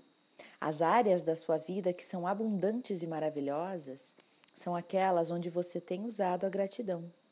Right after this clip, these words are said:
Preste atenção. E por causa da gratidão, você tem experienciado a magia como resultado.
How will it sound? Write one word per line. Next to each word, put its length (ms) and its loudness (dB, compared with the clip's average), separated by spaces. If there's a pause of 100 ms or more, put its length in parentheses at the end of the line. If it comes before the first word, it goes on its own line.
(120)
Preste 280 -2
atenção. 520 -2 (1160)
E 80 -2
por 200 -4
causa 300 2
da 120 0
gratidão, 580 0
você 240 -4
tem 240 -4
experienciado 960 -2
a 100 -2
magia 480 -4
como 220 -6
resultado. 680 -6